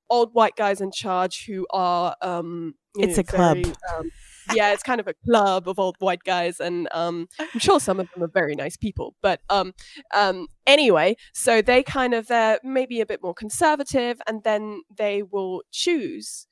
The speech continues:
Speaker 1: um, their successor based on who they like and who they kind of deal with. I'm, I'm not really tempted to say that's necessarily a, a, I don't know, it's kind of weird, because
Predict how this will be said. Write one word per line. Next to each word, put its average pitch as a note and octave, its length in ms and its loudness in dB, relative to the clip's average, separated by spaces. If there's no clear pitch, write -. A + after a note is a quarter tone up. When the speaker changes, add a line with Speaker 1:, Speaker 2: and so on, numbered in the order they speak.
Speaker 1:
um, F#3+ 500 -4
their F#3+ 380 -2
successor G#3 720 -6
based G#3 320 -4
on A3 320 -6
who C4+ 380 0
they C#4+ 240 0
like E4 380 0
and G#3+ 120 -4
who A#3+ 220 0
they B3 220 -4
kind B3 240 -8
of B3 100 -10
deal D#4+ 240 -4
with. G3+ 140 -2
I'm, E4 140 0
I'm E4 120 -6
not D4+ 260 -2
really F#4+ 420 -2
tempted C#4 480 -6
to A3 240 -2
say A3+ 260 -6
that's - 420 -4
necessarily G#3 840 -6
a, F3 80 -6
a, G#3 100 -2
I B3+ 160 -4
don't F#4+ 140 0
know, D#4+ 100 2
it's G#3 200 -2
kind F#4 260 -2
of D4 140 -4
weird, C#4 220 2
because A#3+ 280 -2